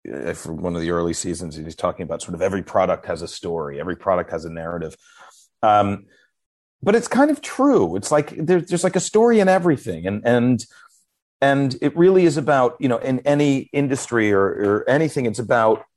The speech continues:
it's about finding the way to tell that story. What is that story? What is the story? You know, and, and whether it was a, a, a piece that was a hundred words or, or five hundred words, or even a caption where you're trying to tell the story of the picture, um,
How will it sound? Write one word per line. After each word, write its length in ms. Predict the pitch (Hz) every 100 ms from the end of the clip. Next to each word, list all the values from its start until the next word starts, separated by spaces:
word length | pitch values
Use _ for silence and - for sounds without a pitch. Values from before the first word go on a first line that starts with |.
| _ _ _ _
it's 180 | - 139
about 240 | 143 139
finding 360 | - 175 180 165
the 80 |
way 120 | 135 123
to 100 | 110
tell 360 | - - 147
that 280 | 117 90 -
story. 440 | - - 82 71 82
What 240 | 107 156
is 200 | 143 -
that 240 | 92 -
story? 640 | - - 85 78 76 73 - _ _ -
What 180 | 123 139
is 120 | 120
the 80 | 127
story? 360 | - 117 113
You 80 | 123
know, 100 | 117
and, 160 | 113 117
and 220 | 120 117
whether 240 | 127 131 131
it 60 |
was 160 | 131 110
a, 140 | 110 107 -
a, 240 | 110 104 101 _ -
a 100 | 110
piece 340 | - 135 127
that 120 | 123 104
was 120 | 104
a 40 |
hundred 400 | - 135 117 117
words 460 | 104 101 95 90 87
or, 140 | 101
or 300 | 98 - 98
five 320 | 95 120 117
hundred 260 | 117 104 98
words, 240 | 101 98
or 40 | 117
even 240 | 151 175
a 40 | 143
caption 760 | - 147 143 - 135 101 90 - _ _
where 120 | 127
you're 140 | 123 120
trying 220 | 139 131
to 80 | 123
tell 200 | 139 127
the 100 | 113
story 440 | - 123 117 117
of 120 | 104
the 60 | 98
picture, 640 | - 135 - - 90 82 - _ _ _ -
um, 500 | 120 113 113 113